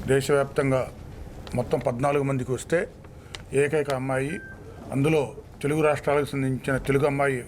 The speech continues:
ఏకైక అమ్మాయి అవ్వటం అప్పుడు చాలా గర్వకారణంగా భావించాం. ఇప్పుడు సెకండ్ సెషన్ కూడా అయిపోయిన తర్వాత మరి మొత్తం మీద, మొత్తం మీద ఇరవై నాలుగు మందికి హండ్రెడ్ పర్సెంటైల్ వస్తే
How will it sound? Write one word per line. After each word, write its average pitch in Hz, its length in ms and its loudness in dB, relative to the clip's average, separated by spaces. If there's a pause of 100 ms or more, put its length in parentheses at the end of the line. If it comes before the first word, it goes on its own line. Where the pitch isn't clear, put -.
(160)
ఏకైక 131 240 -2
అమ్మాయి 131 280 2
అవ్వటం 123 280 0
అప్పుడు 120 340 -2 (460)
చాలా 127 120 2 (100)
గర్వకారణంగా 135 580 2
భావించాం. 123 460 -2 (920)
ఇప్పుడు 139 180 0
సెకండ్ 160 360 0
సెషన్ 170 300 -2
కూడా 160 140 2
అయిపోయిన 151 300 -4
తర్వాత 143 400 0 (1500)
మరి 143 320 2 (120)
మొత్తం 170 380 0
మీద, 165 160 4
మొత్తం 160 420 0
మీద 170 160 2 (800)
ఇరవై 165 240 4
నాలుగు 165 240 2
మందికి 170 260 0
హండ్రెడ్ 156 280 0
పర్సెంటైల్ 143 420 0
వస్తే 175 400 0